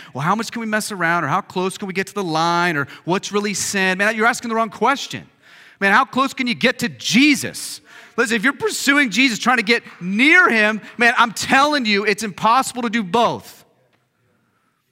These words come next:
You're not gonna be asking yourself, "Hey, where's the line tonight?" <laughs> You're gonna be so just satisfied in his holiness and splendor and glory and goodness that, man, what, you're not even thinking about it.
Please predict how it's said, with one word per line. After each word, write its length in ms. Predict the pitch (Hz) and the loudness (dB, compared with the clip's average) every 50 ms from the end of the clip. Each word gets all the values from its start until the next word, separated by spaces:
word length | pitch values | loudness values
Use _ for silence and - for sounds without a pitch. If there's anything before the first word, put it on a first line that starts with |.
| _ _ | _ _
You're 120 | - 190 226 | 0 4 4
not 160 | 254 277 - | 4 4 2
gonna 140 | - 269 226 | 0 0 0
be 120 | 247 226 | 0 0
asking 460 | 196 196 214 254 294 285 - - 233 | 2 4 4 6 4 2 0 -4 -4
yourself, 320 | 220 190 - 214 208 170 160 | -4 -4 -2 -2 -2 0 0
"Hey, 140 | 180 180 | 0 0
where's 180 | 170 180 196 175 | 0 -2 -4 -4
the 100 | 160 170 | -4 -4
line 300 | 151 156 160 170 185 185 | -2 0 0 -2 -2 -4
tonight?" 440 | - - 165 139 120 107 90 85 - _ _ _ _ _ | -6 -8 -6 -6 -6 -6 -8 -12 -18 _ _ _ _ _
<laughs> 960 | - - _ _ _ _ _ _ _ _ _ _ _ _ _ _ _ _ _ | -18 -18 _ _ _ _ _ _ _ _ _ _ _ _ _ _ _ _ _
You're 80 | - 185 | -6 -6
gonna 100 | 202 202 | -4 -2
be 80 | 185 | -2
so 680 | 170 - - - - - 190 202 202 202 190 - - - - - _ _ | -4 -4 -6 -6 -4 -2 -2 0 0 -2 -4 -8 -14 -20 -20 -20 _ _
just 300 | - 180 160 - - - | -10 -10 -8 -8 -8 -8
satisfied 540 | - 180 185 196 202 175 - - - - 180 | -6 -6 -6 -6 -6 -10 -10 -8 -6 -6 -6
in 60 | 180 | -6
his 120 | 160 139 | -8 -12
holiness 520 | - - - 185 190 190 190 175 160 - - | -12 -12 -10 -8 -6 -6 -6 -6 -8 -8 -10
and 80 | 151 | -12
splendor 540 | 127 - - - - 185 180 185 180 175 170 | -12 -12 -12 -10 -6 -6 -6 -4 -4 -6 -6
and 100 | 151 143 | -8 -8
glory 460 | 135 147 175 190 196 196 190 180 165 | -10 -8 -8 -6 -6 -4 -4 -4 -4
and 140 | 156 143 135 | -6 -6 -8
goodness 420 | - 185 196 190 170 156 135 131 - | -8 -6 -6 -6 -6 -8 -10 -10 -12
that, 160 | - - - | -16 -16 -16
man, 160 | 185 233 285 | -14 -14 -14
what, 260 | 320 - - - - | -12 -12 -12 -12 -12
you're 100 | 294 440 | -14 -12
not 120 | 349 359 381 | -10 -10 -10
even 100 | 277 240 | -10 -12
thinking 360 | - - - 202 - 196 - | -16 -12 -14 -12 -10 -10 -14
about 340 | 185 165 165 123 101 90 78 | -12 -8 -8 -8 -8 -8 -12
it. 140 | 71 - | -20 -20